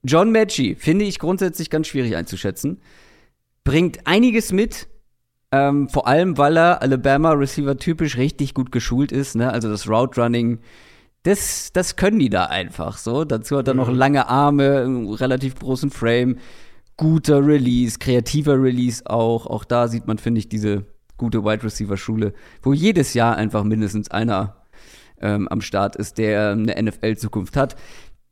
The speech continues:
Speaker 1: Gleichzeitig, was mich bei ihm gestört hat, sehr gestört hat und was ich grundsätzlich nicht mag, ist, wenn dann so ein Receiver, der nicht zu den Kleinen gehört, aber jetzt auch nicht riesig ist, dann sehr aufrecht spielt.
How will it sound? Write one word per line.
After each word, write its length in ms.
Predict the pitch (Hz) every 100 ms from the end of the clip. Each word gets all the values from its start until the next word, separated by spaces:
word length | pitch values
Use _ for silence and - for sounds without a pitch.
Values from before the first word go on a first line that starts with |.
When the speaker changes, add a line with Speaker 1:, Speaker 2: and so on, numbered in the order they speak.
| _ _ _ _ -
Speaker 1:
Gleichzeitig, 1160 | 143 147 170 214 - - 202 202 202 202 - -
was 200 | 135 135
mich 180 | 151 -
bei 100 | 131 -
ihm 520 | 147 151 151 151 143
gestört 460 | - - 151 185
hat, 380 | 180 185 - - - _ _ -
sehr 300 | 110 143 185
gestört 420 | 180 - 170 180
hat 100 | 147
und 60 |
was 180 | 117 113
ich 80 | -
grundsätzlich 540 | 127 170 170 156 143
nicht 180 | 151 139
mag, 340 | 123 135 147 -
ist, 260 | 135 -
wenn 300 | 113 131 139
dann 160 | 127 120
so 160 | 104
ein 160 | 131 175
Receiver, 480 | 156 - 143 165 196
der 420 | 123 120 117 113 _ _ _ - _ _ _ _ -
nicht 280 | 120 123 -
zu 100 | 135
den 140 | 123
Kleinen 440 | 104 113 131 190 190
gehört, 420 | 156 151 170 156
aber 140 | 110
jetzt 120 | 101
auch 80 | 107
nicht 140 | 110 104
riesig 320 | 117 160 156
ist, 140 | 143
dann 120 | 151
sehr 160 | 156 165
aufrecht 440 | 175 175 127 -
spielt. 460 | - - 87 -